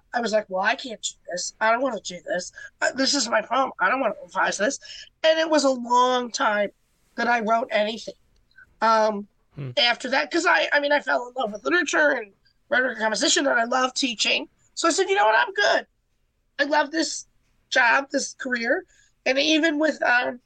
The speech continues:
Speaker 1: I was at, uh, U W Milwaukee has a creative writing P H D. I mean, they were in my office all the time. And I was like, "Let me hear what you were." And it, I was like, "I like it. I don't. This one,"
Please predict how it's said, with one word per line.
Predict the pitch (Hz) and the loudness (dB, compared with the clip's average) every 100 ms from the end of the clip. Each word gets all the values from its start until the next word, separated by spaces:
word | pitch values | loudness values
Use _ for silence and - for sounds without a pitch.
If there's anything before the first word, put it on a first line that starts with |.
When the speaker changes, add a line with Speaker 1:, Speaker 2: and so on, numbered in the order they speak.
| _ _ _ - | _ _ _ -2
Speaker 1:
I | 262 | -2
was | 262 - | -2 -2
at, | 262 262 - | 0 0 0
uh, | 254 247 226 226 _ _ _ _ _ _ _ _ _ _ _ | 0 4 2 2 _ _ _ _ _ _ _ _ _ _ _
U | 254 277 | -4 0
W | 277 277 | 0 -2
Milwaukee | 240 262 359 - | -2 0 0 -2
has | - 226 | -8 -10
a | |
creative | 208 254 247 | -4 -2 -2
writing | 220 254 226 | -2 -2 -2
P | 247 | -6
H | 220 | -2
D. | 311 - | 0 0
I | |
mean, | 254 233 | -2 -4
they | 208 | -2
were | 240 | -2
in | 254 | 2
my | 214 | 2
office | 214 202 202 285 285 - | 4 2 2 -2 -2 0
all | 208 208 | 2 2
the | 285 | -2
time. | 233 196 202 294 _ _ - _ - | -4 -2 -2 -4 _ _ -20 _ 0
And | 226 | 2
I | 262 | 2
was | 240 | 0
like, | 240 202 _ | -4 -4 _
"Let | 202 202 | -2 0
me | |
hear | 220 269 | 2 2
what | 277 | 2
you | 302 | 0
were." | 294 - _ _ _ | 0 -6 _ _ _
And | 294 | 4
it, | 302 277 - | 4 2 -2
I | 254 | 0
was | 262 | 2
like, | 262 262 _ | -2 -2 _
"I | 214 | -2
like | 220 208 - | 0 -2 0
it. | 277 294 | -2 0
I | 226 | -4
don't. | 208 208 247 208 | 0 0 0 -2
This | 233 226 | -6 -4
one," | 247 | -6